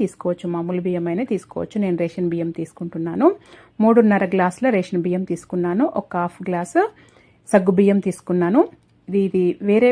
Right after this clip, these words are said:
పెద్ద బౌల్లో వేసుకున్నానండి. వేరే దాంట్లో వేసుకొని ఒక మూడు నాలుగు సార్లు మంచిగా కడుక్కోవాలి. కడుక్కున్నాక నీళ్లు పోసేసి ఒక వన్ డే నాననివ్వాలండి. అలాగైతే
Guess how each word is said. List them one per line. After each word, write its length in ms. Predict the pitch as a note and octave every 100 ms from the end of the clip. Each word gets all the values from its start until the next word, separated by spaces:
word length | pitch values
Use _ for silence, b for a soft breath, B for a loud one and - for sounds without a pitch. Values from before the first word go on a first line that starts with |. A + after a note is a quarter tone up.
| B3
పెద్ద 180 | G3 F3+ F#3+
బౌల్లో 320 | G#3 G#3 G#3 - -
వేసుకున్నానండి. 720 | F#3+ F3 - F3+ F3+ F3+ A#3+ F4+ - F#3+
వేరే 180 | F#3 F#3
దాంట్లో 240 | F#3 F#3 F3+
వేసుకొని 400 | F3 - G3 B3+ C#4+
ఒక 180 | A#3 F#3
మూడు 140 | F3+ F3+
నాలుగు 160 | F3 -
సార్లు 220 | F3+ F3+ F3+
మంచిగా 240 | E3+ - E3+
కడుక్కోవాలి. 540 | E3+ - F3 F3 C#4+ A4 b b b -
కడుక్కున్నాక 640 | G#3+ G#3+ G#3+ F#3+ F#3 D#4 E4+
నీళ్లు 220 | A#3 A#3+ A#3+
పోసేసి 460 | F#3+ F#3 F3+ - F4+ - b b -
ఒక 100 | - G#3+
వన్ 160 | G3+ G#3 G3+
డే 60 | A#3+ B3
నాననివ్వాలండి. 800 | G3+ F#3+ F3 E3+ E3+ E3+ F#3 D4+ -
అలాగైతే 440 | G3 F3 F3 F3+